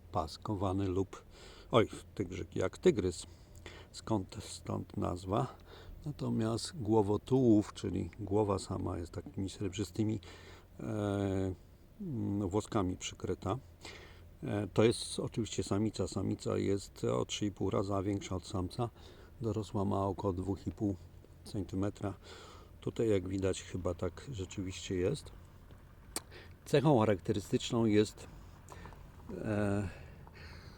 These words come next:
e, u tych pająków, no, ten, e, różnica pomiędzy samcem a samicą.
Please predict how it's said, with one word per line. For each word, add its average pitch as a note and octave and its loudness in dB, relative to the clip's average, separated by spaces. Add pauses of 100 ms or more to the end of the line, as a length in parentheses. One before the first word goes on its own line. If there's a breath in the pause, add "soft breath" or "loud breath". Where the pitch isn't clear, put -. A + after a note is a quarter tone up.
(460 loud breath)
e, G#2+ -2 (240)
u B2 -6 (100)
tych C#3 2
pająków, G2+ 0 (220)
no, C3+ -2 (440)
ten, A#2 0
e, A2+ 0 (480 loud breath)
różnica G#2 2 (260)
pomiędzy G2+ 0
samcem F#2+ -4
a F#2 -4
samicą. G2 -4